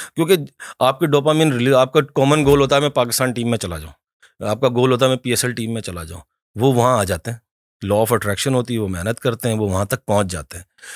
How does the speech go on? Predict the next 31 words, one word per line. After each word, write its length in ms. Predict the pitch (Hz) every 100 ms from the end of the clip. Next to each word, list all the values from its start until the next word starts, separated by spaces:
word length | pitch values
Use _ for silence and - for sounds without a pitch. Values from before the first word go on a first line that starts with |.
| -
अब 100 | 123
वहाँ 220 | 117 139
तक 160 | 156 160
पहुँच 180 | 139 147
जाने 280 | 151 156 160
के 80 |
बाद 120 | 160 160
उनके 240 | 160 160
पास 220 | 147 151
पाथ 260 | - 120 135
ही 120 | 175
नहीं 100 | 175
होता 120 | 165
कि 80 | 170
अब 60 | 175
मैं 160 | 180
यहाँ 260 | 180 160 151
आके 160 | 147
क्या 160 | 135 110
करूँगा, 320 | 90 85 85 -
क्योंकि 180 | 139 170
उन्हों-, 220 | 170 160
उसके 220 | 135 185
बारे 320 | 156 135 151
में 80 | 175
उन्होंने 240 | 175 175
कभी 340 | 185 165 190 208 _ _ -
सोचा 340 | - 160 -
ही 60 | 190
नहीं 140 | 113
था। 120 | 87